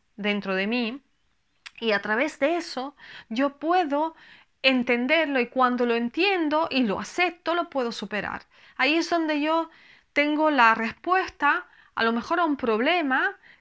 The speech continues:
que está guardado ahí en mi corazoncito hace mucho tiempo y no sabía cómo abordarlo, ¿no?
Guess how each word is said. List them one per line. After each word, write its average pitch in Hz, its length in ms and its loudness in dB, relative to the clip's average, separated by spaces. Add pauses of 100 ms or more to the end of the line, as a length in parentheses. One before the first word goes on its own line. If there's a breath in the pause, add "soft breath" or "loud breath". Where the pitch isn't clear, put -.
que 247 80 -2
está 294 220 2
guardado 302 440 0
ahí 302 460 -2
en 254 140 -4
mi 233 100 -2
corazoncito 247 680 -4
hace 277 160 -4
mucho 277 280 -2
tiempo 311 640 -2
y 247 360 0
no 226 180 -2
sabía 226 360 -2
cómo 208 300 -2
abordarlo, 190 640 0
¿no? 226 260 -4